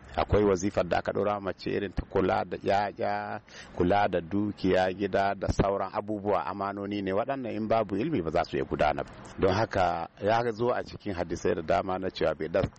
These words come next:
ilimi farilla ne ga kowane mutum musulmi. Ke ga ai mace duk musulma ce ko? Don haka shi ilimi, hajiya,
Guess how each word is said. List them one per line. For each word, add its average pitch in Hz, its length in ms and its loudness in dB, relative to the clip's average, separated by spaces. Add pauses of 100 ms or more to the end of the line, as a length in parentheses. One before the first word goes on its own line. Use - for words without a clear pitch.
(100)
ilimi 95 440 2 (400)
farilla 92 500 4
ne 90 140 -2
ga 80 120 -6
kowane 101 400 0
mutum 85 280 -2
musulmi. 78 400 0
Ke 113 160 4
ga 120 120 0
ai 170 60 0
mace 127 260 -4
duk 95 140 -8
musulma 90 400 0
ce 87 160 -4
ko? 143 220 0 (180)
Don 95 100 4
haka 110 260 -2
shi 147 280 0
ilimi, 156 300 2
hajiya, 131 580 -2